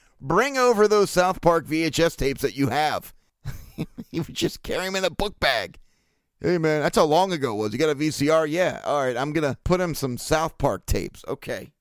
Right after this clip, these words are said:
You do that. Let's enjoy it." All right, here's, uh, one more email from Paul. He wanted to give his experience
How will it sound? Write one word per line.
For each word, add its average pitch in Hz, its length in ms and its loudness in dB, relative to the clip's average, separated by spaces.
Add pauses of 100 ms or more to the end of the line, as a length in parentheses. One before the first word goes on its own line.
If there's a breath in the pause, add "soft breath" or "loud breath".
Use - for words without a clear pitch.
(440)
You 214 300 -2
do 190 260 2
that. 147 300 0
Let's 143 280 -2
enjoy 147 360 2
it." 98 80 -8
All 165 140 2
right, 165 180 2
here's, 196 300 0
uh, 202 180 6
one 202 160 2
more 202 140 2
email 185 200 0
from 156 180 -2
Paul. 190 420 6
He 160 100 0
wanted 190 300 0
to 160 80 -2
give 160 200 0
his 151 180 0
experience 160 920 -4